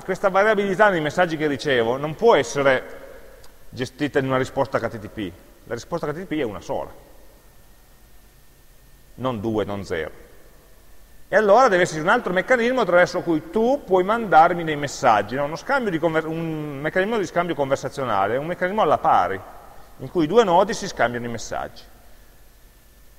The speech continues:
E solo in un certo istante, relativo a un certo messaggio, io sono il client e tu il server, ma un attimo dopo tu sarai il client e io il server. Allora in quel caso ci sono le strutture più complicate,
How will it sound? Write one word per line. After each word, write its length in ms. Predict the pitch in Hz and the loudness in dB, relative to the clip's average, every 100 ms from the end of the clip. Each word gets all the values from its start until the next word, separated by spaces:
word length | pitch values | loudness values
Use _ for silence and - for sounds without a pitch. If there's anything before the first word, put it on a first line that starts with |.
| - | -14
E 80 | 147 | -4
solo 240 | - 294 | 4 6
in 60 | 254 | 6
un 60 | |
certo 220 | 190 196 190 | 4 2 2
istante, 760 | - 277 190 151 131 110 - - - - - - - - - - | 2 2 2 6 6 4 -6 -18 -20 -20 -20 -20 -20 -18 -18 -4
relativo 340 | 135 127 196 | 0 2 2
a 20 | |
un 80 | 156 | 2
certo 240 | 175 160 156 | 2 2 0
messaggio, 460 | 165 277 226 139 | 0 4 4 4
io 120 | 139 | -2
sono 160 | 139 147 | 0 -2
il 80 | 131 | 0
client 320 | 143 135 120 | 4 4 2
e 80 | 117 | -4
tu 100 | 123 | -4
il 100 | 110 | -4
server, 440 | - 101 98 104 | 0 2 2 0
ma 80 | 123 | -2
un 120 | 151 | -2
attimo 240 | 180 226 202 | -2 -2 0
dopo 200 | 214 226 | 0 0
tu 120 | 202 | -4
sarai 260 | 151 139 | 0 0
il 80 | 147 | 0
client 280 | 151 139 139 | 0 0 0
e 40 | 123 | -4
io 120 | 110 | -4
il 80 | 101 | -6
server. 460 | - 78 85 95 - - - - - - | -12 -12 -12 -16 -18 -20 -20 -20 -20 -10
Allora 220 | - 214 | -2 0
in 40 | 190 | 2
quel 160 | 262 | 2
caso 320 | 277 214 240 233 | 4 4 6 2
ci 60 | |
sono 160 | 180 175 | 0 -2
le 80 | 175 | -2
strutture 480 | 202 - 196 226 | -6 -2 2 2
più 120 | - 170 | 2 -2
complicate, 840 | 156 143 175 247 113 - 98 | -4 -2 0 2 2 -2 -10